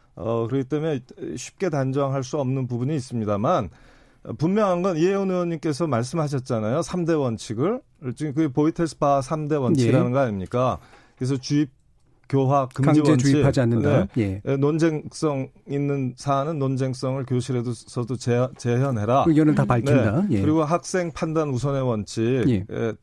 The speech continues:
Speaker 1: 그 교사가 나서는 게 아니라 학생 판단을 지원하고 촉진하는 역할을 해라.
Speaker 2: 예.
Speaker 1: 자, 이거는 사실 이런 교육 원칙에 대해서 교사들이요. 제가 한 시간도 안 돼, 한 시간만 토론해서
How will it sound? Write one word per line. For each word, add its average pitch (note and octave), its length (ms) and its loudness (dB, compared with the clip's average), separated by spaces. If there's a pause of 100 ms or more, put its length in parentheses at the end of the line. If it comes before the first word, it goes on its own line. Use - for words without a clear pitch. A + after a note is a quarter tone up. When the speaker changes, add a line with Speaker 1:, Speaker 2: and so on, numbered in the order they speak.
Speaker 1:
그 C3 200 -4
교사가 C#3 380 -2
나서는 B2 400 -2
게 C3+ 80 0
아니라 A2+ 260 0
학생 B2+ 320 -10
판단을 B2+ 360 -4
지원하고 B2+ 480 0
촉진하는 C#3 540 -6
역할을 A#2 340 -6
해라. C3+ 460 2
Speaker 2:
예. G#2+ 220 2 (540)
Speaker 1:
자, A#2 220 0
이거는 E3 400 2
사실 G#3 420 -4
이런 G3+ 340 0
교육 E3+ 300 0
원칙에 D#3+ 460 -2
대해서 C#3 400 -4
교사들이요. C3+ 840 -2 (380)
제가 D#3 200 0
한 B3 200 -2
시간도 G#3 580 -2
안 C#3+ 160 0
돼, B2+ 320 -2 (240)
한 C#3 180 -4
시간만 F#3 640 -2
토론해서 E3 680 -2